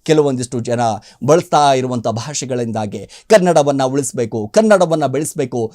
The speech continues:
ನಾಡು, ನುಡಿ, ಸಂಸ್ಕೃತಿ ವಿಚಾರಕ್ಕೆ ಸಂಬಂಧಪಟ್ಟ ಹಾಗೆ ಹೋರಾ-,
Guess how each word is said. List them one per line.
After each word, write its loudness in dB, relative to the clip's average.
ನಾಡು, 4
ನುಡಿ, 0
ಸಂಸ್ಕೃತಿ -2
ವಿಚಾರಕ್ಕೆ 0
ಸಂಬಂಧಪಟ್ಟ -4
ಹಾಗೆ 0
ಹೋರಾ-, 2